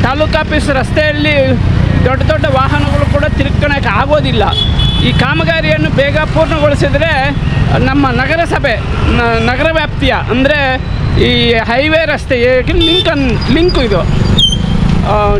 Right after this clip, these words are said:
ಟಿ ಬಿ ಸರ್ಕಲಿಂದ ನೆಲಮಂಗಲ ಕಡೆ ಹೋಗೋ ರಸ್ತೆ ಅಲ್ವಾ, ತುಂಬ ಟ್ರಾಫಿಕ್ ಇರುತ್ತೆ. ಟ್ರಾಫಿಕ್ ಇರೋ ಕಡೆನೇ ಕಾಮಗಾರಿ ನಿಧಾನವಾಗಿ ನಡೆಸಿದ್ರೆ ಸಾರ್ವಜನಿಕರಿಗೆ ತೊಂದರೆ ಆಗುತ್ತೆ.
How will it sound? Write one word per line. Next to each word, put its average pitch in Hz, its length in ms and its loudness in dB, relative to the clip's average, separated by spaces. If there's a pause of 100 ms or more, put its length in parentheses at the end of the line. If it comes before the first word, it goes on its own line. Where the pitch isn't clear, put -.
(100)
ಟಿ 285 100 0
ಬಿ 320 140 -2
ಸರ್ಕಲಿಂದ 285 560 0 (500)
ನೆಲಮಂಗಲ 285 440 0 (100)
ಕಡೆ 269 140 0
ಹೋಗೋ 269 360 2
ರಸ್ತೆ 262 280 0
ಅಲ್ವಾ, 233 420 0 (460)
ತುಂಬ 330 300 2
ಟ್ರಾಫಿಕ್ 285 520 -4
ಇರುತ್ತೆ. 214 400 0 (400)
ಟ್ರಾಫಿಕ್ 294 440 -2
ಇರೋ 294 200 0
ಕಡೆನೇ 285 680 -2 (460)
ಕಾಮಗಾರಿ 302 520 0
ನಿಧಾನವಾಗಿ 285 600 0
ನಡೆಸಿದ್ರೆ 262 720 0 (400)
ಸಾರ್ವಜನಿಕರಿಗೆ 277 800 0
ತೊಂದರೆ 247 300 2
ಆಗುತ್ತೆ. 226 380 0